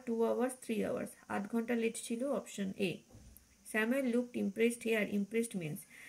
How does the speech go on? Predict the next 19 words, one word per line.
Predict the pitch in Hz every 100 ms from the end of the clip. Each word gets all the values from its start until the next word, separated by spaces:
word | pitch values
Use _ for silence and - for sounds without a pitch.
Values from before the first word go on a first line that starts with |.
| -
এখানে | 233 269 240
ইমপ্রেসড | 220 226 220 254 254
বলতে | 226 214 254
কি | 262
বোঝানো | 214 202 202 190
হয়েছে? | 190 - 202
ওভারজয়েড, | 202 196 240 226 247 262 175 - - - 196
ডিস্টার্বড, | 208 214 - 254 233 170
ইনফ্লুয়েন্সড | - 208 208 247 269 233 220
না | 214
কারেজিয়াস? | 220 214 208 185 180 185 - - _ - _ _ _ - - -
এখানে | 226 240 240 233
ইনফ্লুয়েন্সড | 233 233 254 262 -
হয়ে | 240
যাবে, | 226 220
সঠিক | 254 208 202
উত্তর | 202 196 269
অপশন | 185 - 196
সি। | 202 214